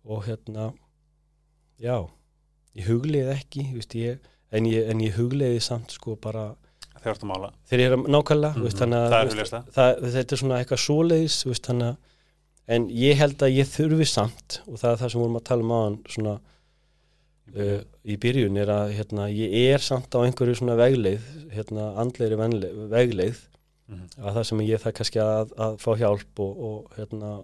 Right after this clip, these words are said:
Speaker 1: og leita og pröfa alls konar hluti.
Speaker 2: Mhm.
Speaker 1: Þannig að kannski eftir eitt, tvö ár að þá, þá kannski er ég búinn að skapa mér svona meiri fótfestu í þessu öllu saman.
Speaker 2: Mhm. Og þá kemur hingað og við
Speaker 1: <laughs> Já.
Speaker 2: ætlum að tala um allt um það.
Speaker 1: <laughs> Nákvæmlega.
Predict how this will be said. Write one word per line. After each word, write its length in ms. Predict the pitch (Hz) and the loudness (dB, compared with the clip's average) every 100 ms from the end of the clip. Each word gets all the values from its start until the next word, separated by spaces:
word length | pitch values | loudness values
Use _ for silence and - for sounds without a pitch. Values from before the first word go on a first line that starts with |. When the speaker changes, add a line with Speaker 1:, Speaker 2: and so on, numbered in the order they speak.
| - | -8
Speaker 1:
og 100 | 110 | 0
leita 540 | 107 110 - 101 104 107 | 2 2 0 -2 0 -4
og 240 | 107 101 | -8 -6
pröfa 380 | 120 120 110 104 | 0 2 2 0
alls 140 | 101 | -2
konar 180 | 113 104 | -6 -6
hluti. 280 | 107 - - _ - | -8 -12 -20 _ -16
Speaker 2:
Mhm. 240 | 95 95 - _ _ _ 107 | -14 -14 -16 _ _ _ -6
Speaker 1:
Þannig 220 | 104 104 | -2 -2
að 80 | 104 | -2
kannski 300 | 110 - 113 | -4 2 0
eftir 260 | - 117 | 0 2
eitt, 180 | 113 113 | 2 2
tvö 180 | - 113 | 2 6
ár 240 | 110 123 110 | 6 6 2
að 80 | |
þá, 260 | - 113 107 _ _ _ _ _ _ - | 2 0 0 _ _ _ _ _ _ -4
þá 80 | 113 | 0
kannski 280 | 123 - 113 | 0 4 4
er 40 | |
ég 100 | 123 | 4
búinn 120 | 127 123 | 2 0
að 120 | - | 2
skapa 240 | 127 123 | 0 2
mér 180 | 127 123 | 2 0
svona 420 | - 123 123 117 113 | 0 0 2 0 -2
meiri 540 | 117 127 127 123 120 - _ _ _ _ - | 0 2 2 0 -2 -10 _ _ _ _ -10
fótfestu 540 | - 131 - 110 - | 0 0 0 -4 -4
í 40 | 95 | -10
þessu 120 | - | -10
öllu 120 | 104 | -12
saman. 180 | - 104 - - | -12 -14 -16 -12
Speaker 2:
Mhm. 300 | 101 95 85 _ _ _ - - | -10 -10 -14 _ _ _ -20 -10
Og 80 | 120 | 0
þá 180 | 127 131 | 0 2
kemur 200 | 143 151 | 0 0
hingað 520 | 123 165 156 120 110 127 139 | 2 0 2 4 4 4 4
og 80 | 139 | 6
við 60 | 143 | 4
Speaker 1:
<laughs> 0 | |
Já. 40 | |
Speaker 2:
ætlum 180 | 139 139 | 4 2
að 40 | 131 | 6
tala 360 | 143 165 156 | 8 8 8
um 60 | 151 | 6
allt 300 | 160 180 - | 4 4 6
um 180 | 156 170 | 6 8
það. 320 | 143 123 131 | 6 6 6
Speaker 1:
<laughs> 220 | 139 127 | 6 6
Nákvæmlega. 400 | 123 - 110 98 | 4 2 0 -2